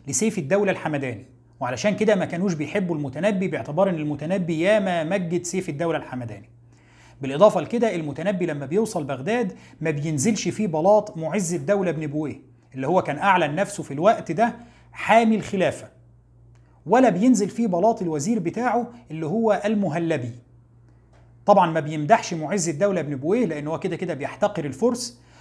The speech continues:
وما بيمدحش المهلبي، رغم إن المهلبي كان عربي وكان طمعان جدا في إن المتنبي يمدحه، ولكن المتنبي بيشوف إنه لا، لا، ده طرطور في إيد بني بويه، فأنا مش همدحه.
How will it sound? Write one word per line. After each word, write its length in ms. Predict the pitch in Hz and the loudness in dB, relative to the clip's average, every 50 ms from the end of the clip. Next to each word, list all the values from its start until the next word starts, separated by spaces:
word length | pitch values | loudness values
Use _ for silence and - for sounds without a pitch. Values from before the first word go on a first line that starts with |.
| - - - | -20 -16 -8
وما 180 | 151 165 175 190 | -4 2 4 4
بيمدحش 560 | 165 165 180 180 165 160 - - - - 208 | 4 4 0 -2 4 4 2 2 2 -2 -4
المهلبي، 560 | 185 170 170 170 156 156 151 147 139 120 117 - - - - - - | -2 -2 -2 -2 -2 -2 0 -2 -2 -4 -6 -12 -14 -20 -14 -6 -4
رغم 160 | 151 151 160 | -4 -2 -2
إن 100 | 165 160 | -2 -4
المهلبي 460 | 160 156 147 131 147 151 185 190 202 | -4 -4 -4 -2 0 0 2 0 2
كان 140 | - 180 160 | 0 0 2
عربي 380 | 139 165 185 165 139 120 123 - - - - _ _ _ | 6 6 6 6 4 -2 -8 -12 -14 -18 -20 _ _ _
وكان 220 | 127 - 190 208 196 | -6 -4 -2 -2 -2
طمعان 440 | 196 175 151 147 - 196 220 190 160 | -2 -2 -2 0 0 0 0 0 2
جدا 320 | 196 226 190 170 190 180 | 0 0 2 2 0 -2
في 260 | 135 - 165 165 185 | -2 -6 -8 -6 -4
إن 140 | 208 202 190 | -4 -4 -2
المتنبي 920 | 180 170 165 165 - 151 147 143 143 139 147 127 170 175 208 185 160 165 | -2 -4 -4 -6 -6 -6 -6 -6 -6 -6 -6 -4 0 0 0 0 0 -2
يمدحه، 400 | 156 143 131 143 131 - - - - - _ _ _ _ - - - | -2 -2 -2 -2 -2 -2 -6 -14 -18 -20 _ _ _ _ -20 -20 -14
ولكن 580 | - 160 - 233 269 262 262 262 269 254 262 - | -6 0 4 4 4 4 6 4 4 4 2 0
المتنبي 680 | 175 170 170 165 156 170 170 202 254 233 202 220 247 | -4 -4 -6 -6 -6 -4 -2 -2 -2 -2 0 -2 -2
بيشوف 380 | 220 208 185 175 - 233 - - | 0 -2 -2 -2 -4 -4 -4 -2
إنه 180 | 196 185 180 175 | -4 -4 -2 0
لا، 140 | 175 170 | 0 0
لا، 180 | 156 139 127 - | 0 0 -4 -6
ده 360 | 143 143 160 175 185 185 180 | -8 -2 0 2 4 4 2
طرطور 440 | 175 180 165 139 - - 196 208 175 | 2 0 -4 -4 -2 -2 -2 -2 -2
في 120 | - - | -4 -6
إيد 200 | 160 160 180 151 | -6 -6 -4 -4
بني 200 | 143 160 151 147 | -2 -2 -2 -2
بويه، 260 | 135 127 131 123 117 104 | -2 -4 -6 -6 -8 -8
فأنا 200 | - 175 175 170 | -6 -4 -4 -4
مش 180 | 156 - - | -4 -4 -6
همدحه. 320 | 147 139 127 123 - - | -6 -4 -4 -6 -6 -8